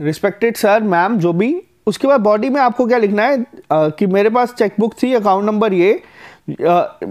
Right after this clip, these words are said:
गुम हो गई है।" उसके बाद आपको बस सिर्फ ये लिखना है कि "प्लीज इसको आप ब्लॉक करें।" वन फिफ्टी वर्ड्स आपको बोले हैं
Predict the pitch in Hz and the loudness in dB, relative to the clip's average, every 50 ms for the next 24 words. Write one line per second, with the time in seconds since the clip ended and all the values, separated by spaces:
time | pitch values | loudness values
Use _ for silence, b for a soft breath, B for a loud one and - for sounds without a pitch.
0 | 147 165 165 135 - 160 147 180 214 220 240 240 240 233 233 240 233 233 240 262 | -2 -2 -2 -2 -2 -2 -2 0 0 0 0 0 2 2 2 2 2 2 2 2
1 | 320 294 - 196 - - 226 226 202 214 208 214 214 196 190 202 - 220 214 202 | 0 0 -2 -4 -2 0 0 2 2 2 2 2 2 0 0 0 -2 -2 -2 0
2 | 180 208 220 - - 233 202 240 240 220 214 220 220 214 208 208 208 214 233 254 | 0 -2 -2 -2 -2 -2 0 0 0 0 0 2 0 0 0 -2 -2 -2 -2 -2
3 | 262 294 254 233 226 208 214 269 311 311 - - _ _ _ _ _ _ _ _ | -2 -2 -2 -2 -2 0 0 0 -2 -4 -8 -18 _ _ _ _ _ _ _ _
4 | _ _ _ _ _ - 202 - - - 214 226 208 - 170 190 - - 180 165 | _ _ _ _ _ -6 -6 -4 -2 0 0 2 2 2 0 0 -2 -2 0 2
5 | 165 165 165 165 - 190 190 214 233 196 175 175 202 208 226 185 - - 240 214 | 2 0 0 0 -2 -2 0 0 0 0 -2 -2 -2 -4 -4 -4 -4 -4 -2 0
6 | 185 196 208 202 202 196 196 190 - 214 185 180 180 185 202 202 202 208 233 | 0 0 0 2 2 0 0 0 -2 -2 0 0 0 0 0 -2 -2 -2 -4